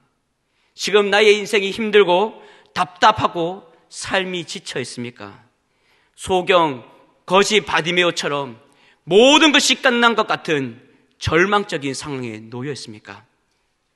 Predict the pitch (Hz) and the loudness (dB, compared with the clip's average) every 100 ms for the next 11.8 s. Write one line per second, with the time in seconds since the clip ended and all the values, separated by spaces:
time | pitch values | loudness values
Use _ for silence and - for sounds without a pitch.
0 | _ _ _ _ _ _ _ 180 214 196 | _ _ _ _ _ _ _ 2 6 6
1 | 185 180 196 190 185 190 180 175 196 - | 4 2 0 0 0 -4 0 2 2 2
2 | 214 208 170 175 143 135 120 - _ _ | 0 0 -6 -6 -6 -8 -10 -20 _ _
3 | _ _ _ _ - 127 131 151 - - | _ _ _ _ -12 -10 -10 -12 -18 -16
4 | 131 135 123 123 117 127 156 _ _ _ | -14 -14 -12 -12 -12 -14 -14 _ _ _
5 | _ _ _ _ - 208 240 - 220 233 | _ _ _ _ -2 4 6 6 2 4
6 | 247 233 180 190 196 - 190 190 165 147 | 2 2 -2 -4 -4 -4 -2 2 2 4
7 | 165 170 143 139 127 123 113 110 _ _ | 2 4 0 -4 -10 -10 -14 _ _ _
8 | _ _ _ _ _ 151 147 - 135 117 | _ _ _ _ _ -8 -8 -10 -10 -10
9 | - - - 104 104 _ _ _ _ _ | -16 -20 -20 -20 -20 _ _ _ _ _
10 | _ _ _ - 170 - 160 156 156 196 | _ _ _ -4 -2 0 -2 -2 -6 -8
11 | 180 175 160 139 131 123 113 | -8 -6 -4 -6 -6 -12 -12